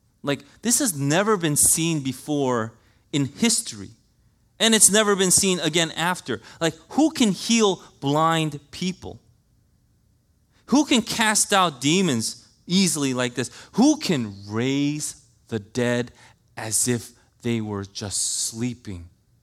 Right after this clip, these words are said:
Who can do that? So people will start to marvel.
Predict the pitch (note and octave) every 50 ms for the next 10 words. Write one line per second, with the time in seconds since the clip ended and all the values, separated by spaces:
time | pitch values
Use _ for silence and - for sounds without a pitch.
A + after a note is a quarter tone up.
0 | _ _ _ _ _ _ _ _ _ _ _ _ _ _ _ - - B3 C#4+ D4
1 | C#4+ D4 - G#3+ F3+ D3+ A2+ - D#3 G3 A3 F#3+ D#3 A#2+ G2 F2+ F#2+ G#2 _ _
2 | _ _ _ _ _ _ _ _ _ _ _ _ _ _ _ _ _ _ _ _
3 | _ _ _ _ _ _ _ _ _ _ _ _ _ _ _ _ _ _ _ _
4 | _ _ - - D#3 C#3 - - D#3+ D3+ - C#3+ C3 B2 A2+ - - C3+ A#2 G#2+
5 | _ - A2+ A2 A2 G#2+ A2 B2+ D3 D#3 C3+ A2+ G2+ F2+